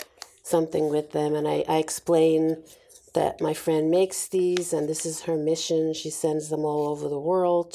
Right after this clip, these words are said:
to encourage world peace. And I tell them it's also, um, you know, sharing a blessing with them. And the reception to these is usually quite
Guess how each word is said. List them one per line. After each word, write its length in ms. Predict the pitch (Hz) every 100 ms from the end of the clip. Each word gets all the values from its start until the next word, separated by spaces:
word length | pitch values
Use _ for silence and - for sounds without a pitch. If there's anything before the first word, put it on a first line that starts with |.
| -
to 380 | 165 156 156 - _ _ - _
encourage 680 | 165 160 - 165 165 160 -
world 420 | 156 156 151 151
peace. 440 | - 202 185 180 -
And 140 | 156
I 80 | 156
tell 300 | 151 - 156
them 160 | 156 156
it's 180 | 156 -
also, 580 | 151 151 - 151 151 - _ _ _ - - - -
um, 400 | 233 165 160 160
you 80 | 170
know, 140 | 156
sharing 500 | 156 - 165 160 156
a 60 | 151
blessing 520 | 147 151 151 165 151
with 220 | 147 -
them. 320 | - 151 151 156
And 240 | 151 151 - - - -
the 120 | - 165
reception 720 | 165 - 196 202 - 208 185
to 180 | - 196
these 500 | 180 190 185 180 -
is 600 | - 175 175 170 - - - _ _ _ _ _ -
usually 580 | 190 202 208 202 185
quite 580 | 175 - - 190 190 -